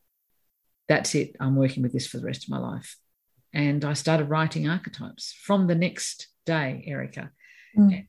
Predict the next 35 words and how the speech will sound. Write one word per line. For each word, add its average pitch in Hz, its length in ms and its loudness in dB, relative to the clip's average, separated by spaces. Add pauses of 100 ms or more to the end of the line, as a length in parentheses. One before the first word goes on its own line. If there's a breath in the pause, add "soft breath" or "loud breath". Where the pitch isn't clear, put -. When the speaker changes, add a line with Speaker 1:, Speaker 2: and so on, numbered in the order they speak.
Speaker 1:
for - 60 -6
the 151 80 0
whole 165 200 6
year, 151 240 4
I 135 80 2
just 139 220 -6
wrote 139 160 0
archetypes, 135 560 -6
archetypes, 135 520 -8
archetypes, 151 500 -12
archetypes. - 460 -8
And 160 120 0
I 165 60 4
wrote 175 240 2
a - 20 -8
hundred 156 340 2
thirteen 151 440 0
archetypes. - 800 -8 (340)
Speaker 2:
So - 220 8
what 247 240 10
was 214 220 10
it 208 200 6
that 190 280 4
clicked - 440 2
with 185 120 0
the 185 100 2
archetypes? - 640 0
What 214 160 8
was 190 240 8
it 185 220 4 (100)
that - 260 4
they 175 360 6
had 165 600 4 (300)
that, - 400 6 (260)
that - 220 6